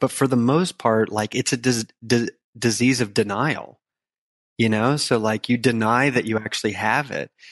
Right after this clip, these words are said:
And that's, like, the tricky part of the disease, because, like, no one, I mean, even a doctor can't diagnose you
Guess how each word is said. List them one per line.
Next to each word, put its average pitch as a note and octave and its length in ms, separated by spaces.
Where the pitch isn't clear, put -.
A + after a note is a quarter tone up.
And C3 100
that's, D#3 280
like, E3 180
the C3 80
tricky - 320
part A#2 240
of G2+ 120
the G#2+ 60
disease, A#2 540
because, G#2+ 400
like, G#2+ 180
no A#2+ 280
one, C3+ 340
I A#2+ 100
mean, B2+ 220
even E3 280
a E3 80
doctor G#2+ 520
can't G#2 360
diagnose G#2+ 720
you E2 320